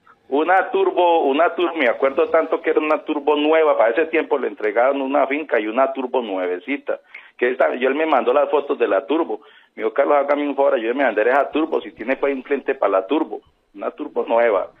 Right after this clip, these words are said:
Y, y, ¿y de dónde salió, doctor? Pues no sé, porque a mí no, o sea, a mí en este momento no me consta decirle a usted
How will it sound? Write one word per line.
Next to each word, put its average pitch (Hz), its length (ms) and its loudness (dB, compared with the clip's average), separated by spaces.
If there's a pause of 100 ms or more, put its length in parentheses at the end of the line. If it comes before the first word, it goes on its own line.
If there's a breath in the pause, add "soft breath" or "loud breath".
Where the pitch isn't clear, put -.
(360 soft breath)
Y, 107 100 -10
y, 110 600 -10
¿y - 20 -8
de 120 160 2
dónde 156 300 2
salió, 147 420 2
doctor? 156 400 -2
Pues 117 140 0
no 117 160 -2
sé, 165 140 0
porque 170 240 -2
a - 20 2
mí 127 80 -2
no, 156 160 0
o 123 100 2
sea, 117 160 2
a - 40 2
mí 120 140 -4
en 156 140 0
este 170 160 -2
momento 127 380 -2
no 147 80 -2
me 139 160 -6
consta 147 240 -2
decirle 117 300 -2
a 131 40 0
usted 139 240 -4